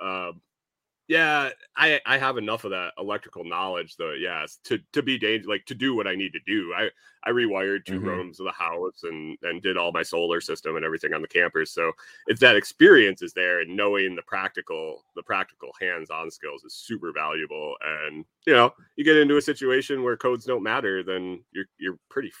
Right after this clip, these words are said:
Speaker 1: freaking valuable as a carpenter and an electrician. So
Speaker 2: I think so.
Speaker 1: But, yeah, yeah. I mean, it, it, hard skills, like, right now, I'm kinda,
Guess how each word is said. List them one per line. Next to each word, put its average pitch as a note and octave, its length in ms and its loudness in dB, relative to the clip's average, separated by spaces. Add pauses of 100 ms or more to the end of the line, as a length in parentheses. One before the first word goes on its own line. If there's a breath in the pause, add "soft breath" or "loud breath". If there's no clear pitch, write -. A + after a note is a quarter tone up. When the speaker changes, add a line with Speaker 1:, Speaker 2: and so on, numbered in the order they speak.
(140)
Speaker 1:
freaking A2 240 -4
valuable E2+ 520 0
as D#2+ 100 -8
a F2 60 -14
carpenter E2 500 -4
and D2 100 -6
an D2+ 80 -8
electrician. D2+ 600 -8
So - 240 -10 (680 soft breath)
Speaker 2:
I A#2+ 120 4
think F#2 240 -8
so. F2+ 340 -4
Speaker 1:
But, A#3 160 6 (520)
yeah, C#3 260 10 (120)
yeah. B2+ 160 10
I A#2 80 8
mean, A#2 160 2
it, A2+ 140 -4
it, B2+ 300 -2
hard D#3+ 380 2
skills, E3 440 2
like, B2 160 0
right C#3+ 160 2
now, B2+ 200 4
I'm B2 120 0
kinda, G2+ 420 0